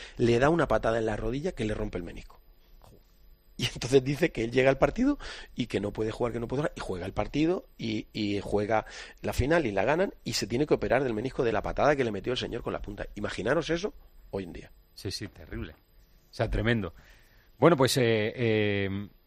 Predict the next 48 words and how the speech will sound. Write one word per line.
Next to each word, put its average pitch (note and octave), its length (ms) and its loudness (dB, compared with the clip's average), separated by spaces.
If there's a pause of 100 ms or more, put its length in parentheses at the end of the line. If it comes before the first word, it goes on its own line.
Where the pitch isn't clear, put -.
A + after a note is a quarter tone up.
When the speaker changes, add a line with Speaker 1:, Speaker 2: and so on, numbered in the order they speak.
(160)
Speaker 2:
he A#2+ 100 -2
estado D#3 240 4
buceando, E3 460 6
buscando C3 440 6
cosas D#3 320 4
de B2 100 2
ti. E3 160 2
Te C3 120 -2
tengo B2 140 6
que D#3+ 60 6
decir D3+ 260 4
que G#2 100 -2
cuando G2 280 2
googleas G#2 460 2
ahora C#3 280 6
a C3 40 0
José B2+ 200 -4
Miguel C3 240 2
Prieto, A#2 460 0
eh, F#2 380 -12
sale A2+ 360 0
que A2 80 0
es A2 120 0
el G2 120 0
padre A#2+ 320 8
de F#2+ 100 4
Alba A2 240 8
Prieto, C3+ 440 6
<laughs> - 40 -10
eso - 220 0
es - 80 0
lo E3+ 80 12
Speaker 1:
Hombre, - 120 4
Speaker 2:
primero, D3 440 6
Speaker 1:
hombre, G3 320 0 (100)
hombre. D3 540 0
Speaker 2:
<laughs> - 40 -20
que B2+ 60 2
es A#2+ 140 0
una B2 180 10
extraordinaria C3 680 8
jugadora B2 320 10
de B2 60 8
baloncesto. B2+ 580 6 (560)
Y, C3+ 600 10
y A#2+ 200 6
luego D#3+ 360 8
solo, E3 260 8